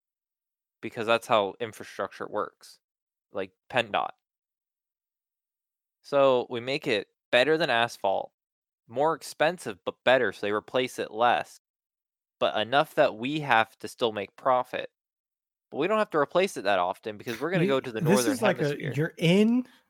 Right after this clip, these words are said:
Speaker 2: and then you're out. Like, you go crazy, replace everything until you, like, until business starts to slow a little bit,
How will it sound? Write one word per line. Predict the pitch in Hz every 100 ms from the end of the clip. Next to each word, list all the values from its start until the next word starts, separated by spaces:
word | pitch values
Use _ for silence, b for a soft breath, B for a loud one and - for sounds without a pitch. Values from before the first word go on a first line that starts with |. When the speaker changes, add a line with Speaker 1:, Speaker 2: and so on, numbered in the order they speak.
| _
Speaker 2:
and | 160
then | 156 156
you're | 156 147
out. | 143 127 - _ _ _ _ _ _ _ _ _
Like, | 156 160 156 - _ _ _
you | 156 160
go | 147 175 208
crazy, | 208 180 170 202 247 277 - _ _ _ _ _ -
replace | 143 - 170 208 202
everything | 190 220 220 214 233
until | 185 147 185 170
you, | 156 165 175
like, | 160 147 135 - - - -
until | 151 143 208 220
business | 196 208 208 214
starts | - 190 185
to | -
slow | 151 - - 156 156 196
a | 214
little | 226 226
bit, | 233 277